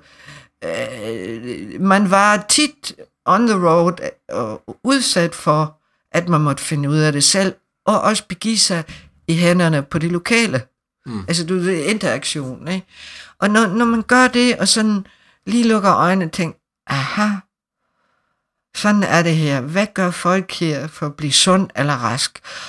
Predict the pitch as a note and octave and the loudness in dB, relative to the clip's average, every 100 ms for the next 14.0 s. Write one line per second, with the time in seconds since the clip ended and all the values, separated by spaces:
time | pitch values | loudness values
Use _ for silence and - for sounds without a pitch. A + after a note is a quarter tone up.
0 | - - G3 - C#4 B3 A#3+ A#3 C4+ B3 | -16 -4 -4 2 4 4 2 0 2 4
1 | A3+ A3+ A#3+ B3 A#3 G#3+ A3 G#3 G3+ - | 4 4 4 2 0 -2 0 0 -2 -6
2 | - _ - G3 G3 F3 G3+ G#3 D#3 F2+ | -20 _ -2 2 4 4 2 2 -2 0
3 | E3+ D#3+ - D3+ F3+ F#3+ - F3 D#3+ D3 | 0 -2 -2 -2 -2 -4 -4 -2 0 -2
4 | C#3+ _ _ _ G#3+ A#3 G3+ - - G3 | -4 _ _ _ 0 2 2 -2 2 2
5 | G3 C#3+ D3 C#3+ - - C3 B2 - F3 | 2 -2 -2 -2 -2 -4 -4 -4 -2 0
6 | D3+ C#3+ C3+ B2 A#2 B2 C#3 D#3 - D3 | 0 0 -2 -4 -4 -8 -4 -2 0 0
7 | C#2 D#3 E3+ - A#2+ G#2+ - - C3+ D#3 | -2 -6 -4 -4 -4 -4 -8 -8 -6 -2
8 | D#3+ E3+ F3+ D#3+ G#2+ A#2+ C3 - B2+ C3 | 0 4 4 2 0 -4 -6 -2 0 2
9 | A#2+ A2+ F2 D#2+ - - - - E3+ F#3 | 2 0 -2 -6 -14 -20 -12 0 2 4
10 | E3+ C3+ B2+ D#2 B2 B2 A#2+ A2+ A2+ F#2 | 4 2 2 0 0 2 0 0 0 -4
11 | _ _ _ _ _ _ _ - F#3+ G3 | _ _ _ _ _ _ _ -2 0 2
12 | F#3 F3 F3 D#3+ D#3 E3 E3 D3+ - D#3 | 2 2 4 4 4 2 0 -2 0 0
13 | D3+ C#3+ B2 - B2 A#2+ - F2 F2 | 0 -4 -4 -2 -2 -2 -6 -6 -6